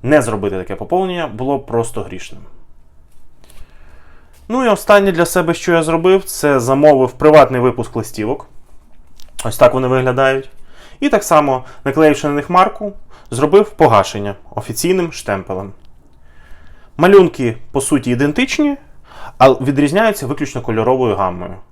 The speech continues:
Але для власної колекції це Гарний здобуток. Ось, хотів вам коротенько показати все те, що входило до комплекту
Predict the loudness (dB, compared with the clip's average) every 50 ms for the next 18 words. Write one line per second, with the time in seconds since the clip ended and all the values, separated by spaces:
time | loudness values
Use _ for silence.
0 | -6 -2 2 2 2 2 2 0 2 4 4 4 4 4 2 -2 -6 -6 -4 -2
1 | 0 0 0 -2 -4 -10 -12 -12 -12 -14 -16 -20 -20 -20 -20 -20 -20 -20 -20 -20
2 | -20 -20 -20 -20 _ _ -20 -18 -12 -6 -2 -2 0 0 -2 -2 -6 -10 -18 -20
3 | -20 -18 -16 -16 -16 -16 -16 -12 -6 -2 0 0 0 0 -2 -6 -8 -8 -10 -10
4 | -12 -14 -16 -18 -18 -18 -20 -20 -20 -20 -20 -20 -20 -20 -20 -20 -20 -20 -20 -18
5 | -18 -18 -18 -18 -20 -20 -16 -12 -12 -12 -12 -14 -20 -20 -20 -20 -20 -20 -20 -20
6 | -20 -20 -20 -20 -20 -20 -20 -8 -2 2 2 2 2 -2 -10 -16 -18 -20 -20 -20
7 | -20 -20 -18 -16 -14 -12 -12 -12 -10 -8 -8 -6 -2 0 0 2 4 4 4 2
8 | 2 -2 0 2 2 4 4 2 0 0 -2 -2 -6 -6 -8 -8 -10 -16 -20 -20
9 | -20 -20 -20 -8 -4 -4 0 2 2 4 6 6 4 4 2 -2 -8 -8 -12 -18
10 | -20 -20 -20 -20 -20 -20 -20 -20 -20 -20 -20 -20 -20 -20 -20 -20 -14 -4 0 0
11 | 2 4 4 2 2 2 -2 -6 -6 -4 -2 0 0 0 -2 -4 -6 -10 -14 -8
12 | -2 0 2 2 2 2 2 2 2 2 0 -2 -6 -12 -14 -4 2 4 6 6
13 | 6 6 4 2 0 0 0 2 4 4 4 4 2 -2 -6 -6 -6